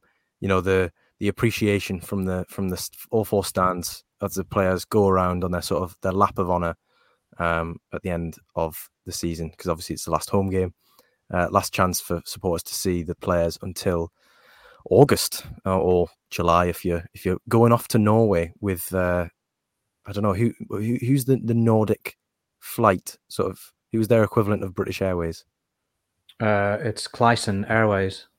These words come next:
Speaker 2: uh, Chris
Speaker 1: That's, that's
Speaker 2: Clayson
Speaker 1: absolutely
Speaker 2: Airways.
Speaker 1: horrendous. Ah,
Speaker 2: Um,
Speaker 1: just, just end it now.
Speaker 2: he, yeah, that, the Norway thing. We didn't talk about that either, or the, or the ticket prices.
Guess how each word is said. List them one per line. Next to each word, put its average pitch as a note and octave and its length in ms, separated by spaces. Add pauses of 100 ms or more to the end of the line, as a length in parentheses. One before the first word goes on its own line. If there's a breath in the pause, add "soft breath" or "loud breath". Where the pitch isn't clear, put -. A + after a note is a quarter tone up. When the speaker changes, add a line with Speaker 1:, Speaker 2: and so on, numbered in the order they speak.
(120)
Speaker 2:
uh, G#2 420
Chris - 200
Speaker 1:
That's, A2 240
that's - 20
Speaker 2:
Clayson G2+ 120
Speaker 1:
absolutely G#2 200
Speaker 2:
Airways. G2 100
Speaker 1:
horrendous. F2+ 540 (200)
Ah, A#2 280
Speaker 2:
Um, A2 260
Speaker 1:
just, - 160
just - 220
end G2+ 200
it - 100
now. F#2 340 (520)
Speaker 2:
he, D3 760 (460)
yeah, B2 400 (200)
that, C3+ 300
the B2 140
Norway B2+ 340
thing. F#2+ 380
We B2+ 100
didn't C3 140
talk A#2 140
about G#2+ 160
that A#2 160
either, A2+ 240
or G2+ 100
the, G2+ 80
or A2 140
the G#2+ 80
ticket G2+ 260
prices. G2 500